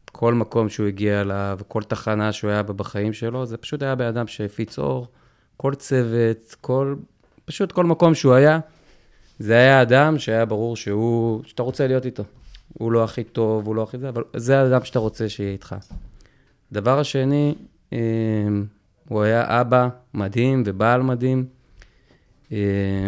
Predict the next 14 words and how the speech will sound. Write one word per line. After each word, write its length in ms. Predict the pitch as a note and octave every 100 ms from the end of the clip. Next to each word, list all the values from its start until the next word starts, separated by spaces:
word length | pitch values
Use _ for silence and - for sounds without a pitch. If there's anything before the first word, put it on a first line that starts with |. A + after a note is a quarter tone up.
| G2 F#2+ F#2+ -
עם 180 | A2 G2+
המון 320 | G2+ A2+ A#2+
המון 220 | A#2 A#2 A2+
סבלנות, 840 | - G2+ G#2 A2 B2 A#2 G#2 -
עם 120 | G2+ G2+
המון 340 | G2+ A2+ A2
הקשבה, 800 | G#2+ - G#2 G2 A#2 A#2 G#2+ G#2 - -
אה, 500 | G#2+ G2+ G2+ G2 G2+
לכל 360 | G2 G2 A#2 A2+
ילד, 580 | A2+ A2+ G#2+ G#2 G2+ G2
לכל 480 | G2+ - A#2+ A#2+ A2+ - - _ _ -
מצוקה, 580 | - G#2+ - A2+ G#2 G2
לכל 360 | G2 A#2+ A#2+
בעיה, 500 | A2 G#2+ G#2 A2+ B2+